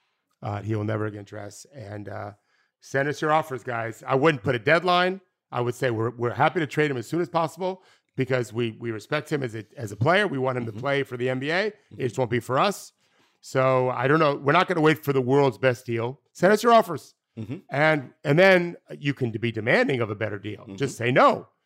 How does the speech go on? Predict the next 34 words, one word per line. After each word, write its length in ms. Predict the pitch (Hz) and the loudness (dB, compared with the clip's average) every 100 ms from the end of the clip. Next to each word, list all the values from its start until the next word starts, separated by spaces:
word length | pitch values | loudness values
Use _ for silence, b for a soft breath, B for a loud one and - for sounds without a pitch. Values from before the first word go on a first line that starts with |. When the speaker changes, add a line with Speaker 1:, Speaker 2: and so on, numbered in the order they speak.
| - | -20
Speaker 2:
Mm-hmm. 180 | 95 135 | -18 -12
Speaker 1:
we 80 | 117 | -4
got 180 | 113 - | -2 0
this 180 | 123 156 | 2 6
offer. 360 | 180 175 190 | 6 6 4
We 140 | 139 143 | 4 2
want 220 | 139 135 | 2 0
more." 400 | 131 123 120 117 _ _ _ _ - | -2 -2 -2 -6 _ _ _ _ -6
And 600 | 131 131 127 123 120 - _ - | 2 4 4 2 -2 -8 _ -10
I 120 | 120 | -8
think 200 | 120 123 | -4 -4
you'll 100 | 113 | -4
get 160 | 107 101 | -6 -10
a 20 | |
better 180 | 101 98 | -12 -16
deal. 260 | 95 110 _ _ _ | -18 -20 _ _ _
Speaker 2:
Yeah, 180 | - 247 | -10 -8
no, 200 | 214 190 | -6 -6
I 80 | 131 | -4
think 160 | 135 135 | -4 -4
you're 140 | 117 | -2
right. 160 | 127 123 | -2 -6
'Cause 100 | - | -12
from 160 | 110 | -10
a 60 | 98 | -6
locker 380 | 92 104 104 110 | -2 -4 -4 -8
room 380 | 110 107 104 | -6 -6 -8
chemistry 580 | 101 104 104 110 - 120 | -10 -10 -8 -10 -10 -10
standpoint, 560 | 117 127 131 127 135 143 | -10 -8 -8 -8 -10 -10
you're 80 | 104 | -8
probably 260 | 113 110 | -6 -6
right, 220 | 127 117 | -6 -6
right? 200 | 78 92 | -4 -6
Don't, 260 | 92 92 98 | -6 -8 -10